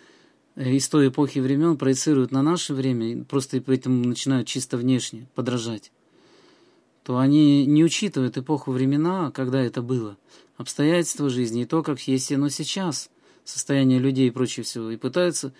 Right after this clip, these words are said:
и отсюда получается только чисто внешнее подражательство.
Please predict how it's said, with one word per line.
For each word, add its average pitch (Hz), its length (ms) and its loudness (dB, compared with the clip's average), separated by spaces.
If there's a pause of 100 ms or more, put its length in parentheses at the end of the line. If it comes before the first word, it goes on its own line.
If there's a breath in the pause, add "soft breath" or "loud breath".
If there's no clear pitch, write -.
(240 soft breath)
и 135 60 -4
отсюда 175 280 0
получается 151 520 0
только 131 260 -2
чисто 160 400 0
внешнее 131 540 0
подражательство. 127 920 -4